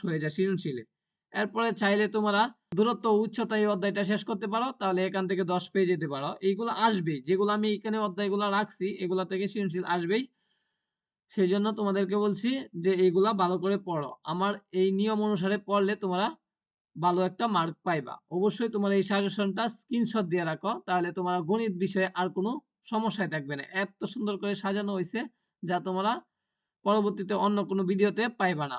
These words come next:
অবশ্যই তোমরা সকল সাজেশন ফ্রিতে এবং পিডিএফ গুলা ফ্রিতে পেতে হলে WhatsApp গ্রুপ আছে, about অপশনে যাইবা, চ্যানেলে গিয়া, about অপশনে গিয়া এসএসসি দুই হাজার পঁচিশ একটা গ্রুপ আছে, সেই গ্রুপটাতে যখন জয়েন হইবা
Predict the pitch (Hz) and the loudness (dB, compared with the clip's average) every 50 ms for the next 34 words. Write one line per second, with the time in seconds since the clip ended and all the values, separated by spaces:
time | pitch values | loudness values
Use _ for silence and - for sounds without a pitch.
0 | - - 180 190 208 214 208 - 240 226 226 226 202 196 190 190 202 226 214 - | -8 -4 -2 0 0 0 0 0 -2 -2 0 0 0 2 2 2 2 0 0 -2
1 | - - 240 226 233 226 226 233 226 196 - - 214 214 208 190 185 - - 175 | -6 -2 -2 -2 -2 -2 -2 0 0 -2 -2 -2 0 0 0 0 -2 -4 -4 -6
2 | 170 175 - _ _ _ _ _ _ - - 226 233 233 214 196 196 202 196 - | -6 -6 -8 _ _ _ _ _ _ -4 -4 -2 -2 0 2 0 0 0 -2 -4
3 | 185 196 196 185 202 214 202 202 - 226 220 190 202 196 190 175 175 196 202 208 | -2 0 2 0 0 0 -4 -6 -4 -2 0 2 2 2 2 0 -2 -2 -2 -2
4 | 175 - - 233 233 196 220 208 190 185 - 208 208 214 208 190 180 180 196 240 | -2 -4 -6 -6 -4 -2 0 0 0 2 0 -2 0 2 2 2 2 2 0 0
5 | 330 - _ _ _ _ _ _ _ _ _ _ _ _ _ _ - 185 202 202 | -2 -6 _ _ _ _ _ _ _ _ _ _ _ _ _ _ 0 0 0 0
6 | - 220 208 180 165 170 190 185 175 180 175 170 214 202 - 190 190 208 220 220 | 0 -2 -4 -2 0 0 0 0 0 -2 -2 -2 -4 -4 -2 0 0 2 2 2
7 | 196 214 208 - - 208 208 208 185 208 202 196 190 196 226 262 277 - _ - | 0 -2 -4 -2 -2 -2 -2 0 0 0 0 2 2 0 0 -2 -4 -12 _ -6
8 | - 190 185 185 185 190 196 180 165 196 208 208 214 226 - _ _ - - 185 | -4 -2 0 0 2 2 2 0 0 0 2 2 0 -2 -4 _ _ -6 -2 0
9 | 185 196 208 196 202 196 196 - 214 208 202 190 196 214 214 - - 214 220 196 | 0 0 0 0 -2 -4 -2 -2 -2 0 2 2 0 0 -2 -2 0 0 0 0
10 | 208 196 - 254 233 196 214 196 180 160 175 185 180 - - 240 233 170 170 151 | -2 -4 -4 -4 -2 0 0 0 2 0 0 -2 -4 -4 -4 -4 -2 -2 -4 -6
11 | - - - - - - 170 156 165 202 202 190 185 180 - 202 214 208 - 190 | -8 -10 -16 -18 -14 -12 -8 -4 -2 -2 0 -2 -2 -4 -4 -4 -6 -4 -4 -4
12 | 190 175 156 175 190 190 - - 214 190 208 202 185 196 185 190 190 185 170 180 | -4 -2 -2 -2 -4 -4 -4 -8 -6 -4 -4 -2 -2 -2 -2 -2 -4 -2 -2 -2
13 | 190 202 196 185 180 170 156 160 | 0 0 0 -2 -2 -2 -4 -6